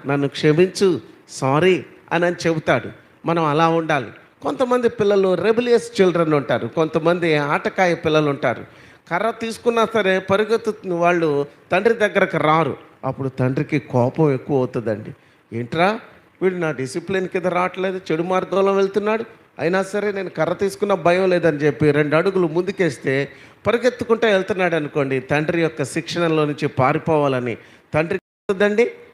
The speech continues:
కోపం ఇంకా ఎక్కువయ్యి వాడు ఎంట పరిగెత్తుతూ ఉంటాడు.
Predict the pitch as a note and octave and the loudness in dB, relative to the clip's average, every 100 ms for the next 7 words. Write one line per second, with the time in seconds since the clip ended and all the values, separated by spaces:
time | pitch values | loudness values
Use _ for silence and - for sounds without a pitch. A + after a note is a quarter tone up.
0 | _ - C#3+ C#3+ E3+ D3 C3+ - D3+ E3 | _ 0 0 2 2 2 0 0 2 4
1 | D#3+ F3 E3 D3+ C#3+ B2 - - _ C3 | 0 2 4 4 2 -2 -4 -16 _ -4
2 | B2+ B2+ C#3+ F3+ E3+ D3+ C#3+ D3+ - - | -4 -4 -2 -4 0 -2 0 -2 -4 -4
3 | C3+ A#2+ G#2 F#2 | -4 -2 -6 -8